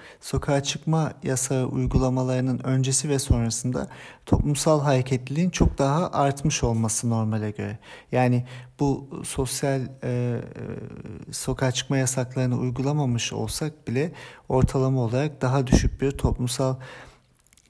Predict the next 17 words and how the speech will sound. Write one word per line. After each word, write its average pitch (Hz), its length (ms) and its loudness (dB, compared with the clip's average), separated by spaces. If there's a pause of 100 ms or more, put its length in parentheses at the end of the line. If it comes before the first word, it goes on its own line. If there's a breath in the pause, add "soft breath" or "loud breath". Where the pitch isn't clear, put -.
(120)
e, 131 60 -2
hareketlilik, 123 1120 -2
fiziki 127 840 -2
mesafenin 120 540 0
azalmasını 117 840 0 (640 loud breath)
göreceğimiz, 131 800 4 (560 loud breath)
e, 120 420 0
konusunu 127 500 2
da 120 80 2
eklediğimizde, 123 800 0
bunların 123 320 0
hepsini 131 400 0
bir 127 100 2
arada 113 320 -2
düşündüğümüzde, 113 800 -4 (540 loud breath)
e, 123 440 2
Türkiye'de 131 580 -2